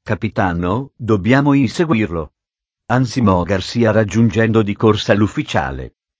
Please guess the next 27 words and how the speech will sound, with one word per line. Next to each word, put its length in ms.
"No." 340
Dopo 520
una 220
breve 340
pausa 460
aggiunse. 720
"Sì, 440
invece. 800
Prendi 460
con 220
te 180
metà 300
dei 160
lancieri, 720
Garcia. 680
Ma 100
si 160
tratterà 560
solo 360
di 100
un 120
finto 280
inseguimento. 920
Non 180
capisci, 720
vecchio 400
pancione? 680